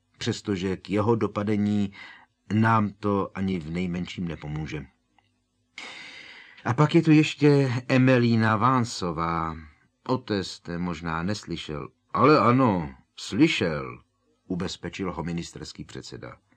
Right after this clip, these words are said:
Abyste věděl, došlo k tomu kousek odtud, přímo za rohem. Noviny si to náramně vychutnaly. Kolaps práva a pořádku přímo na premiérově zadním dvorku.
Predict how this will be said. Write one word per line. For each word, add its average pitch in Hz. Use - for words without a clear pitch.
Abyste 98
věděl, 135
došlo 120
k -
tomu 104
kousek 113
odtud, 156
přímo 101
za 123
rohem. 82
Noviny 110
si 95
to 85
náramně 95
vychutnaly. 73
Kolaps 143
práva 120
a 95
pořádku 107
přímo 143
na 113
premiérově 104
zadním 85
dvorku. 78